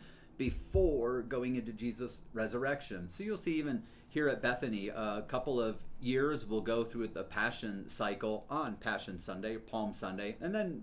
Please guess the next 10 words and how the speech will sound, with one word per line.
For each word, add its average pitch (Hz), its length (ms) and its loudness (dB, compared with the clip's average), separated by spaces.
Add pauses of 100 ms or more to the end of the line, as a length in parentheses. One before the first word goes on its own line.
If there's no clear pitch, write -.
usually 139 380 0
in 110 100 0
that, 101 240 -4 (160)
uh, - 40 -4
uh, 113 320 -2
every 110 200 -2
third 127 320 0
year, 101 220 -2 (280)
highlight 131 440 2
simply 104 560 -2